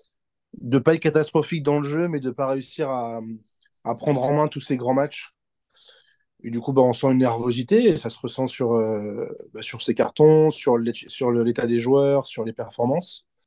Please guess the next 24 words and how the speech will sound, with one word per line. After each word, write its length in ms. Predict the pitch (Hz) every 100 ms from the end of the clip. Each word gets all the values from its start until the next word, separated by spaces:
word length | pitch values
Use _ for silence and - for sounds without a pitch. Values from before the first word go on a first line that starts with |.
| _ _
Bon, 100 | - 113
je 60 |
pense 200 | 147 151
que 100 | 143
Mazzarri, 520 | 131 131 120 135 151
avant 220 | 139 127 123
de 100 | 120
vouloir 460 | 120 117 117 127 120
gagner 200 | 127 127
des 80 |
matchs, 180 | 131 110
il 40 | 117
va 40 |
peut-être 160 | 127 -
falloir 220 | 131 131
aussi 200 | 120 120
qu'il 200 | - 120
remette 220 | 123 123
un 80 | 123
peu 160 | 127
d'ordre 300 | 117 110 123
au 100 | 120
niveau, 360 | 120 117 127
euh, 100 | 120